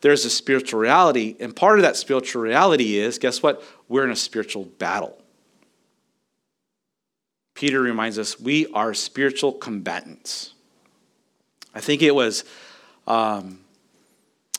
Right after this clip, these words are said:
Billy Graham who said that Christian life is not a playground, but a battleground. And so here Peter identifies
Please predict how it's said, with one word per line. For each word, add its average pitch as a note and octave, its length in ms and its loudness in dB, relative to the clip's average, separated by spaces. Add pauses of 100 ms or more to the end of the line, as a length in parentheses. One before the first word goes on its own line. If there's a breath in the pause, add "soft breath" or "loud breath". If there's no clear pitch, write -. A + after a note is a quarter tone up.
(100)
Billy D#3+ 220 6
Graham C#3+ 300 4
who C#3+ 120 0
said C3 240 0
that B2+ 100 -2
Christian F#3+ 460 2
life C#3+ 240 4
is B2+ 160 -6
not B2+ 160 0
a A2+ 80 -2
playground, A#2 760 0
but A2+ 100 -4
a A2 40 -6
battleground. - 760 -2 (1900)
And C#3+ 100 0
so E3 140 4
here D3+ 180 4
Peter D#3+ 300 4
identifies C3+ 840 2